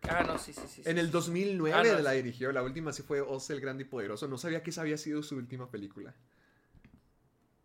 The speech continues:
Speaker 1: Eh, dirigió el episodio,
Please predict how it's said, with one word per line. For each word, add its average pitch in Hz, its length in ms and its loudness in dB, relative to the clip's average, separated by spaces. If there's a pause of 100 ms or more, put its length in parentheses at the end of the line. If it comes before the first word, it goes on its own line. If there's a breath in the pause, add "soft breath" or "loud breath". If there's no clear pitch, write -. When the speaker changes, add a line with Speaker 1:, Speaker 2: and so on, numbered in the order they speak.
(500)
Speaker 1:
Eh, 175 520 4
dirigió 185 680 0
el 262 100 2
episodio, 190 840 0